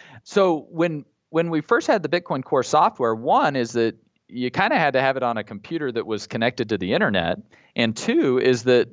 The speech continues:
when you went to back up your wallet, it would only back up a hundred private keys. You know, that's a problem, 'cause if you're using it, like, you, you might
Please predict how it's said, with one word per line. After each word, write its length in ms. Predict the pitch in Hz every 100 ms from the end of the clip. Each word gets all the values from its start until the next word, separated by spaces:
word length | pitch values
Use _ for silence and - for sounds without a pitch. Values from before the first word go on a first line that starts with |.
| -
when 240 | - 139 151
you 100 | 127
went 280 | 120 196
to 80 | 190
back 340 | 110 131 151 -
up 160 | 151
your 120 | 120
wallet, 440 | 110 123 220 156 135
it 100 | 107
would 120 | 131
only 220 | 151 160
back 300 | 117 127 135
up 140 | 147 139
a 60 |
hundred 380 | 113 139 139 107 -
private 320 | - 180 -
keys. 420 | - 101 78 - _ -
You 120 | 160
know, 120 | 151
that's 220 | 147 -
a 60 | -
problem, 420 | - 196 247 165
'cause 180 | 151 139
if 100 | 139
you're 100 | 139
using 440 | 117 165 269 190
it, 300 | 123 113 117
like, 280 | 123 127 123
you, 540 | 139 160 170 156 147 - _
you 160 | - 143
might 300 | 165 156 131